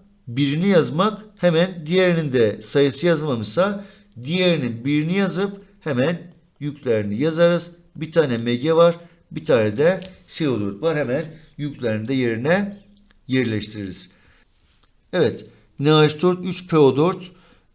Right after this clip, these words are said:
Ee, bu da az önceki dediğimiz örneklerden bir tanesi. Parantez yazılmayan bir kök var.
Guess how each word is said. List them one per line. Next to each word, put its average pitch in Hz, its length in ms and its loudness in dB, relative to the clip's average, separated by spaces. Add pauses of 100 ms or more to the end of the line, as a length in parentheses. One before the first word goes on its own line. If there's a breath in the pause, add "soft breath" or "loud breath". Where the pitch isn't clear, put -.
Ee, 131 400 -2
bu 156 100 -6
da 156 220 6
az 139 120 2
önceki 123 420 -4
dediğimiz 120 360 -2
örneklerden 120 680 -2
bir 110 60 -14
tanesi. 120 520 -4 (120)
Parantez 135 480 0
yazılmayan 135 560 -2
bir 110 100 -10
kök 160 300 -8
var. 170 240 4